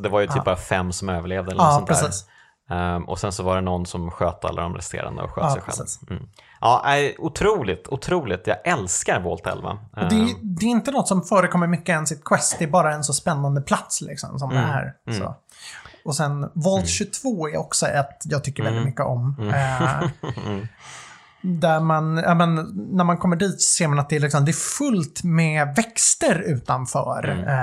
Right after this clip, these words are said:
Speaker 2: Eh, och det är liksom helt plötsligt, men det är nästan som att gå in lite i en djungel. Och man är så här, "Jaha."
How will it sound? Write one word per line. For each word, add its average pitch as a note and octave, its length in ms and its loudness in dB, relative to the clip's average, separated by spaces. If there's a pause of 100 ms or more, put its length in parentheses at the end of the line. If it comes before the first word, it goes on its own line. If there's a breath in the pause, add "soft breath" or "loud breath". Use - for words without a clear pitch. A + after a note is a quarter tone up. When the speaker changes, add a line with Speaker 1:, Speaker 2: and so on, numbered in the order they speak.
(140)
Speaker 2:
Eh, - 20 0 (480 loud breath)
och - 80 -4
det D3 60 2
är D#3+ 40 4
liksom D#3 220 2
helt A3 240 2
plötsligt, D3+ 300 0
men E3 140 6
det F#3+ 60 8
är - 20 4
nästan G3+ 300 4
som D3+ 100 2
att D3+ 60 -2
gå D#3 60 -2
in D3+ 140 -2
lite C#3+ 180 -2
i - 20 2
en B2+ 80 4
djungel. D3 760 0
Och C#3 60 -2
man C#3 80 -2
är C3+ 40 -4
så C3 120 -8
här, B2+ 80 -12 (220)
"Jaha." A3+ 200 -2